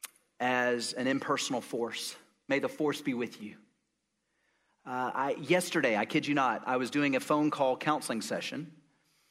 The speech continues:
and this individual said, "Well, the universe has been good to me." Uh, the universe? Okay, that's, that's interesting. I've heard energy, good energy. I'm feeling good energy, good vibes.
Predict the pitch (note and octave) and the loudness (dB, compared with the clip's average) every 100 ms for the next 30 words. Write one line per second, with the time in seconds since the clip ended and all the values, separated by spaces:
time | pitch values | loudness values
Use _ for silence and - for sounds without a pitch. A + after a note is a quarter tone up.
0 | _ _ _ _ _ _ _ - D3 E3 | _ _ _ _ _ _ _ 0 2 4
1 | D#3 D3+ D3 C#3+ C3+ - D3+ C#3+ C3+ A#2+ | 4 4 4 2 0 2 4 4 2 -2
2 | - - - _ C#3 D#3+ E3+ D#3 C#3+ G3+ | -12 -18 -20 _ 2 4 6 4 2 2
3 | G#3 C#3+ C3+ - C3 - C3 A#2+ B2+ - | 2 2 0 0 -4 -2 -2 0 -2 -2
4 | A2+ A2 F2+ F#2+ - _ _ _ _ _ | -2 -2 -6 -14 -20 _ _ _ _ _
5 | _ _ _ _ _ _ _ _ - A2+ | _ _ _ _ _ _ _ _ -16 -12
6 | B2+ A#2+ A2+ D3+ B3+ A2 G2 - - - | -10 -8 -4 0 0 0 -4 -6 -8 -12
7 | _ _ D#3 D3+ E3 A#3 C4+ G3 F3 - | _ _ -10 -8 -4 -2 -2 -4 -6 -8
8 | - G#3+ - A3 A2+ - D#3+ E3 - - | -10 -12 -14 -12 -10 -6 -6 -8 -18 -20
9 | _ _ _ - C3 C#3+ C3+ C#3+ D#3+ D#3+ | _ _ _ -2 2 4 4 4 4 2
10 | D3+ F3 F3+ F3+ E3+ D#3+ C#3+ C#3+ D3+ C3 | 0 2 2 -2 -4 -6 -4 -2 -4 -4
11 | D3 D3+ D3 C#3 D3+ D3 B2+ C3+ C#3 D3+ | -2 0 0 -2 -2 -2 -2 -2 -2 -2
12 | C#3 C#3+ C#3 A2 B2+ C3+ D3+ D3+ C3 - | -2 -2 -2 -4 -4 -4 -4 -4 -8 -12
13 | - | -14